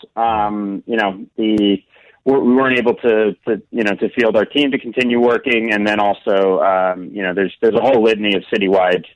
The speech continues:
uh, inspections and things like that that we, you know, need, need to receive approval on, uh, before we're, you know, fully able to, to open for business, and that's still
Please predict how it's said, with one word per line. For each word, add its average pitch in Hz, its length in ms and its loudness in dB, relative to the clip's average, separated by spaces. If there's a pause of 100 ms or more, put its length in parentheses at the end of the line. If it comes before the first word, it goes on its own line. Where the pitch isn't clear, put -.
(140)
uh, 87 380 0
inspections 98 640 -4
and 90 140 -10
things 95 180 -6
like 90 200 -4
that 90 220 0
that 92 120 -2
we, 90 260 -2 (380)
you 95 80 -2
know, 92 100 0
need, 95 380 0
need 123 420 2
to 98 400 2 (340)
receive 117 380 2
approval 101 460 0
on, 95 360 -2 (480)
uh, 90 140 0
before 101 380 2
we're, 98 240 2 (160)
you 120 100 -6
know, 95 140 -2 (100)
fully 120 460 2 (380)
able 113 360 2
to, 98 500 -2
to 90 120 -2
open 95 280 -2
for 98 120 -2
business, 92 380 -2
and 95 120 -8
that's 98 160 -2 (140)
still 92 480 -2